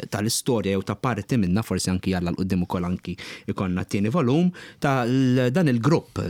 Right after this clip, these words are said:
tal-, tal-K S U, ir-rappreżentanti tal-istudenti fl-università. Il-ktieb iġib l-isem ta' Student Representation at the University of Malta, A History nineteen oh one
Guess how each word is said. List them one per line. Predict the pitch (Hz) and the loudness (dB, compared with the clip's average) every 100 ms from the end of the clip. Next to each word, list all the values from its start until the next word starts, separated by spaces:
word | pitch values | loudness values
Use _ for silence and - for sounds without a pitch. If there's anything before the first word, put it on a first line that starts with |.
| - | -2
tal-, | 107 98 95 | -2 0 0
tal-K | 101 98 110 139 | -2 0 2 2
S | 151 110 | 2 2
U, | 110 131 - | 4 2 0
ir-rappreżentanti | 98 92 104 101 101 120 101 87 87 | -2 0 0 2 2 2 2 2 0
tal-istudenti | 92 92 127 95 - | 0 -2 0 0 -2
fl-università. | - 98 98 117 147 175 120 139 - - - | -4 -2 0 -2 -2 0 -2 -4 -10 -16 -4
Il-ktieb | 165 - 120 | -4 0 0
iġib | 120 123 113 | 2 0 0
l-isem | 110 107 101 | 0 0 0
ta' | 104 | -2
Student | - 175 147 110 87 | 0 0 2 2 0
Representation | 92 - 123 98 127 120 - 120 120 - - - | -2 -2 0 0 0 -2 0 -2 -2 -8 -16 -4
at | 117 104 | -2 2
the | |
University | 107 107 143 127 - | 2 2 0 0 0
of | 127 | 0
Malta, | 104 101 95 101 95 - | 0 0 0 -2 -4 -4
A | 123 | -2
History | 107 - 107 104 - - | -2 0 0 -2 -6 -8
nineteen | - 104 104 143 95 | -2 0 0 0 0
oh | 113 | 0
one | 92 90 92 | -2 -2 -2